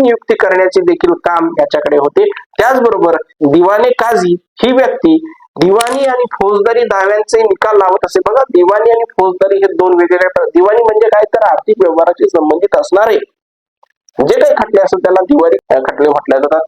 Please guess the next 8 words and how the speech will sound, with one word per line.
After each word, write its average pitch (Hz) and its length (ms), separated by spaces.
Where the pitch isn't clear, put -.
तर 220 200
फौजदारी 190 560
खटले 226 320
म्हणजे 226 220
खून, 220 320
मारामारी, 208 580
दरोडा, 196 460
लूट 220 340